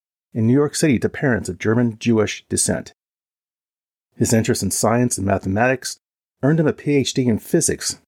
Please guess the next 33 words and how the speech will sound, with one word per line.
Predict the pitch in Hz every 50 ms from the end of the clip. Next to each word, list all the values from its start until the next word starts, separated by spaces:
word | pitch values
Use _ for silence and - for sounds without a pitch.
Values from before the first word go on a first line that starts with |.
| _ _ _ _ _ _
from | - 107 110
the | 113
University | 123 156 190 175 170 156 - - 143 131 127 123 - _ _ _ _ _ -
of | 127 107 -
Göttingen | - 143 135 - 113 98 92 82 76 73 - _ _ _ _ _ -
in | 110 110
Germany | 101 - 120 120 107 92 - - _ _ -
in | - 107
nineteen | 101 98 - - - 120
twenty-seven. | 113 - 107 110 113 - - 120 98 - - _ _ _ _ _ _ _ _ _ _ _ _ _ _ _ _ _ _ _ _ _ _ _ _ _ _
Some | _ - - 175
things | - - 254 262 -
to | - 170
note | 147 143 139 120
about | 104 98 87 85
Oppenheimer. | 85 87 - 85 85 87 90 98 127 - - _ _ _ _ _ _ _ _ _ _ _ _ _ _ _ _ _ _ _
In | - 131
the | 127 123
nineteen | 139 180 185 - 185 180 165
twenties | - - 165 151 147 151 131
and | 110 104
nineteen | - 120 120 - 127 117
thirties, | 113 - 123 110 95 90 71 - - - _ _ _ _ _ _ _ _
he | - - 135
became | 127 123 - 131 120
a | 110
leading | 104 107 117 123 143 151 139
theoretical | - - 131 127 120 113 117 110 107 - 98
physicist | - - 151 131 110 - - - 87 - - - _ _ _ _ _ _ _
and | - 120 110
made | 104 110 110 104 -
significant | - 95 98 101 110 120 139 139 - 135 - 135 113
contributions | - - 120 117 113 - 117 98 110 113 110 - 101 95 92 - -